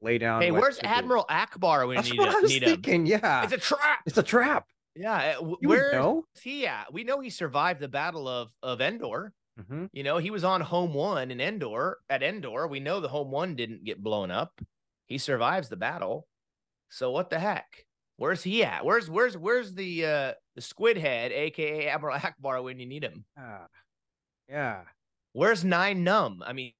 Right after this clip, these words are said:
Speaker 2: he wasn't a general, but, you know, the, the co-pilot for, for Lando and the Falcon. Where's he at? I mean, he, I don't think he'd be a general, but he'd probably be somewhere up in the New Republic. I mean, there's a lot of characters they could bring back from that era. It's like, hey, these, the-, these people all fought,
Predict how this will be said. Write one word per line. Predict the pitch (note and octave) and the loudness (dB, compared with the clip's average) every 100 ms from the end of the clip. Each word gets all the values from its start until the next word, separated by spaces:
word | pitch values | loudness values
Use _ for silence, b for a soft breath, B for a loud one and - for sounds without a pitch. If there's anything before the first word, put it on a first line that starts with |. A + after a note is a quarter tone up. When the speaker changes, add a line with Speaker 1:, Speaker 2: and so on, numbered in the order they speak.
| _ | _
Speaker 2:
he | D3 | -8
wasn't | F3 D3 B2 | -6 -4 -2
a | |
general, | C3+ D#3+ C#3 | 0 2 2
but, | - A#2 | 2 0
you | |
know, | D#3 C#3+ | 2 4
the, | C3 | 2
the | A#2 | 0
co-pilot | - F3+ F#3+ D#3 B2 A2 - | 0 0 2 0 0 -2 -8
for, | - C3 B2 A2 | -8 -6 -6 -6
for | B2+ | -8
Lando | A#2+ E3 G#3 B2 A2 | -4 -4 -2 -4 -4
and | A2 | -6
the | |
Falcon. | - G3 G3+ | -6 -6 -8
Where's | G2+ F#3 - | -2 -2 -2
he | A#3+ B3+ | -2 -2
at? | F#3 - | -2 -4
I | B2 | -4
mean, | B2 | -2
he, | C3+ | 0
I | |
don't | E3+ D#3 | -2 -2
think | C#3+ | -4
he'd | B2 B2 | -6 -6
be | A2+ | -6
a | |
general, | A2 G3 G#3+ C3+ | -2 0 0 0
but | B2+ | -2
he'd | B2 B2 | -4 -6
probably | C#3 D3+ F3+ | -4 -2 -2
be | A2+ | -4
somewhere | G2 B2+ F#3 C3+ F#2 | -6 -6 -4 -6 -6
up | F#2 F#2+ | -10 -12
in | |
the | F#2+ | -14
New | F#2+ E2+ | -12 -12
Republic. | D#2+ - B2+ F3 | -10 -8 -6 -2
I | A#2+ | -2
mean, | A#2 A#2 - b b | -2 -6 -10 b b
there's | - | -4
a | D3+ | 2
lot | C#3 G3+ | 2 2
of | |
characters | - C3 A2 A#2 | 2 0 2 -2
they | A2 | -4
could | A2+ G#2 | -4 -4
bring | A#2+ A2+ | -4 -2
back | G#2 C#3 - | 0 -2 -4
from | A2 | -8
that | G2+ G2 | -4 -2
era. | E3 A2 | 0 0
It's | F2+ G#2 | -4 -8
like, | F2+ | -8
hey, | - F3 - - _ _ _ _ _ _ _ _ _ _ C#3 | -6 -6 -6 -12 _ _ _ _ _ _ _ _ _ _ -8
these, | E3 | -8
the-, | E3+ D3 - | -8 -8 -4
these | F#3 | -6
people | F3 G#3 D3+ D#3 | -4 -4 2 4
all | C3 | 4
fought, | - D#3 D#3 | 2 2 2